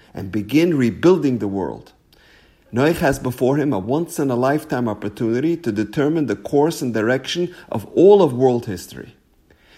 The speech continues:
The previous civilization was destroyed because it became completely perverse and corrupt.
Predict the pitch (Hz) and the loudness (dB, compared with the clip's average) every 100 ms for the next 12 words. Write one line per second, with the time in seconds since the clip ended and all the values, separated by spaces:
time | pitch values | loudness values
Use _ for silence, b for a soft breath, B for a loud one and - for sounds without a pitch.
0 | b 107 - 160 196 202 185 - 147 131 | b -10 -4 0 2 2 0 2 2 2
1 | 123 131 156 - 135 120 107 107 - 151 | 0 0 0 0 0 0 -2 -8 -2 2
2 | 123 98 - B B 110 117 110 107 104 | 2 0 -6 B B -8 -4 -4 -2 -6
3 | - 175 156 156 117 - 190 196 165 151 | -2 -2 -2 -4 -6 -4 -4 -2 -2 -4
4 | 131 107 135 156 156 117 110 - 98 87 | -4 -4 0 0 0 -4 -4 -4 -4 -4
5 | - - | -6 -14